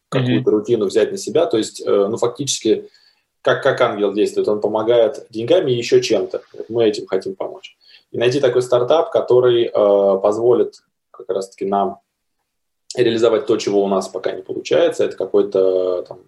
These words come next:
Speaker 1: кратный рост, резкий взлет, как это должно быть в таких, э, сильно масштабируемых моделях на растущих рынках.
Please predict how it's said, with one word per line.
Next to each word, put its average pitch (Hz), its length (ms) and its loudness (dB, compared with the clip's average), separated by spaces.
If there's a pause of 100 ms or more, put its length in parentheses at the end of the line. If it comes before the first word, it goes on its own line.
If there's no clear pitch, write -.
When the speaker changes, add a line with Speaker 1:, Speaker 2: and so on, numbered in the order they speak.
(480)
Speaker 1:
кратный 104 360 2
рост, 143 380 2 (360)
резкий 104 380 2
взлет, 113 480 2 (640)
как 98 200 -6
это 101 140 -16
должно 101 400 2
быть 123 480 -2
в 98 560 2
таких, - 420 -6
э, 92 380 2
сильно 117 280 0
масштабируемых 101 800 0
моделях 139 460 2
на 104 160 -2
растущих 107 580 -2
рынках. 131 520 0